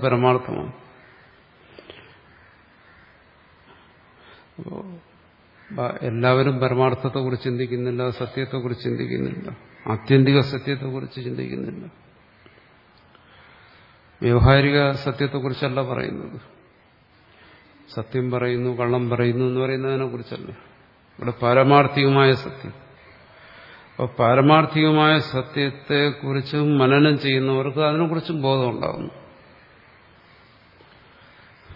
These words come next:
അതുകൊണ്ടാണ് പറയുന്നത് തപസ്,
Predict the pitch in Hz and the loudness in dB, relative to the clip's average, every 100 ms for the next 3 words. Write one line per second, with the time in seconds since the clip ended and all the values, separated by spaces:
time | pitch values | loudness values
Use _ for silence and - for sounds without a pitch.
0 | - - - - - - - - - - | -20 -20 -20 -20 -20 -20 -20 -20 -20 -20
1 | - - - 165 147 143 143 - - - | -20 -20 -8 -2 2 2 2 -2 -12 -20
2 | - - - - - 147 135 131 127 - | -20 -20 -20 -16 -8 -4 0 0 -2 0
3 | 120 131 - | 0 2 0